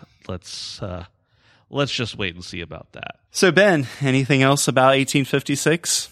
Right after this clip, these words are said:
Speaker 1: If you wanna go ahead and jump the gun and just see what happens in the next, oh, ten, fifteen years or so, you can head over to electioncollege dot com slash Amazon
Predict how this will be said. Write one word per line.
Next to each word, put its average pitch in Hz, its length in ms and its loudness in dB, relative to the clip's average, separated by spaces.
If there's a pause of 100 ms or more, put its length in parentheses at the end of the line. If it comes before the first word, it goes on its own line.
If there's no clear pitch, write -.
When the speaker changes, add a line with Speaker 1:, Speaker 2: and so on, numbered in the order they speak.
(480)
Speaker 1:
If 147 160 -2
you 147 100 -2
wanna 202 260 -4
go 170 140 0
ahead 127 160 0
and 104 100 -12
jump 117 220 -2
the 95 120 -10
gun 95 520 -4
and 92 160 -12
just 101 180 -10
see 147 280 0
what 110 200 4
happens 107 520 0
in 98 80 -14
the 95 80 -14
next, 95 400 -12
oh, 87 420 -4 (220)
ten, 90 300 -6
fifteen 95 380 -12
years 92 320 -4
or 87 80 -8
so, 82 440 -6 (760)
you 139 140 0
can 165 100 2
head 147 180 6
over 123 300 4
to 98 420 0 (120)
electioncollege 95 1080 -2
dot 90 260 0
com 95 440 -6 (160)
slash - 520 -2
Amazon 123 600 -2